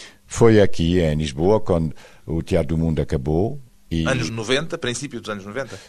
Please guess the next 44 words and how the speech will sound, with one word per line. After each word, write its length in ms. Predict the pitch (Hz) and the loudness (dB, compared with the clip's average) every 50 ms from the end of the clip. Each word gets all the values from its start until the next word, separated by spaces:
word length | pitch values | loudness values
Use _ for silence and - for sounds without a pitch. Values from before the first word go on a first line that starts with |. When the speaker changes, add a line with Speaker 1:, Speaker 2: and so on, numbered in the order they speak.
| _ - | _ 0
Speaker 1:
Não, 260 | 101 107 113 113 117 | 4 4 6 6 4
fim 320 | - - - 120 120 117 | 4 4 4 4 4 4
dos 160 | 107 104 92 | 2 2 2
anos 200 | 98 98 95 78 | 2 2 2 2
oitenta, 640 | 92 87 - - - 82 82 87 80 - 76 76 78 78 - - - | 0 0 0 0 0 0 0 -2 -2 -4 -6 -6 -6 -10 -14 -20 -20
sim, 200 | - - - 82 | -16 -10 -8 -6
e 360 | 80 82 78 71 85 90 90 | -4 -4 -4 -2 -2 0 0
não 140 | 87 92 98 | 0 0 0
sabia 340 | - - 104 92 98 98 92 | 2 2 0 2 2 2 0
o 60 | 90 | 0
que 100 | - - | -2 -4
fazer, 680 | - - 92 85 76 69 85 92 104 123 139 151 147 131 | -4 -2 -2 -2 -2 0 2 2 4 4 4 2 2 2
eh, 440 | 107 92 90 87 85 85 85 82 78 - - - - | 2 2 2 2 2 0 0 -2 -4 -6 -12 -16 -8
e 120 | - 90 92 | -4 -2 0
lembrei-me 640 | 98 101 98 90 85 82 78 76 71 76 85 110 - - - | 2 2 2 2 4 4 4 2 2 -2 -4 -8 -10 -6 -4
que 100 | - 82 | -4 -4
tinha 380 | - - - 92 90 92 90 | -4 -4 -4 -2 0 2 0
feito, 460 | 87 - - 101 95 92 - - - | 0 2 2 2 2 2 2 0 -2
eh, 440 | 90 80 78 78 76 76 78 76 78 78 | 0 0 0 0 0 0 0 -2 -2 -2
improvisações, 800 | 80 71 78 85 85 76 87 82 - - 101 95 95 87 - - - 78 71 - - | -4 -4 -4 -4 -2 -2 -2 -2 -2 0 0 0 0 -2 -2 -4 -6 -8 -10 -10 -10
tinha 240 | - 95 95 90 87 | -6 -4 -4 -2 0
trabalhado 400 | - 98 98 101 101 101 95 98 | 2 2 4 4 4 4 4 2
assim 280 | 98 - - - 113 107 | 2 2 2 2 2 2
a 40 | |
partir 280 | - 101 92 - - 113 | 2 0 0 0 0 0
de 80 | 98 92 | 0 -2
improvisações, 640 | 82 85 85 95 85 - - 107 98 92 78 80 | -2 -2 -2 -2 -2 -2 0 0 0 0 -2 -2
eh, 280 | 85 82 82 80 76 - - - - - - - 87 95 | -2 -2 -2 -2 -4 -6 -10 -16 -20 -20 -14 -8 -8 -4
em 40 | |
todos 240 | 90 - 113 95 95 | 0 0 0 2 2
os 120 | 98 92 82 | 0 -2 0
grupos 600 | 98 92 87 95 82 - - - - - - - _ | 0 0 0 0 0 -2 -6 -10 -12 -14 -16 -18 _
pelos 260 | - 87 85 80 - | -10 -10 -8 -8 -10
quais 380 | - - - 85 80 78 78 76 | -10 -4 -2 0 0 0 0 -4
eu 380 | 78 78 78 76 78 76 73 - | -6 -6 -6 -6 -6 -8 -8 -8
passei, 600 | - 80 - - - 90 90 98 113 131 139 - - - - - - - - - - - - _ - | -6 -6 -4 -2 0 2 2 2 2 2 0 -4 -8 -12 -18 -20 -20 -20 -20 -20 -20 -20 -18 _ -8
e 80 | 87 | -6
disse, 200 | 90 82 95 92 | -6 -4 -6 -6
"Pronto, 320 | - - - 143 - - - | -4 0 0 0 0 0 -4
vou 100 | 95 85 | -4 -2
tentar 340 | - 85 82 - 87 80 78 | -2 -2 -2 -2 -2 -2 -2
isto 200 | 80 90 - - | -2 -4 -4 -4
em 80 | 82 76 | -4 -4
público." 600 | - - 71 65 60 65 - _ - - 107 | -4 -6 -8 -8 -8 -10 -14 _ -16 -18 -18